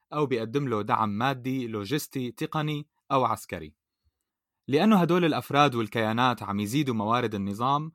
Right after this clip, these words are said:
وبالتالي بمكنوه من قمع الشعب وارتكاب جرائم وانتهاكات حقوق إنسان.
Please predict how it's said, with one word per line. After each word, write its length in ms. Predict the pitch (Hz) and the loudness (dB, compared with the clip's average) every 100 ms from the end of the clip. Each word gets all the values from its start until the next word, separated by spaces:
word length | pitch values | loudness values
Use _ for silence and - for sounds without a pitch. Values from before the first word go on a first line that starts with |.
| _ - | _ -4
وبالتالي 640 | 120 127 151 185 185 175 | 0 0 2 2 2 2
بمكنوه 460 | 151 139 - 196 190 | 2 0 4 4 4
من 120 | 151 | 2
قمع 280 | - 170 131 | 0 0 0
الشعب 480 | - 165 151 147 | 0 4 4 2
وارتكاب 500 | 127 127 131 - 160 | -2 -4 -4 -2 -2
جرائم 560 | 123 120 131 131 135 123 | 0 0 0 0 -4 -6
وانتهاكات 680 | 117 113 117 110 139 135 - | -8 -4 -4 -2 -2 -2 -4
حقوق 340 | - 127 - | -8 -8 -8
إنسان. 420 | 110 - 95 82 | -10 -8 -8 -8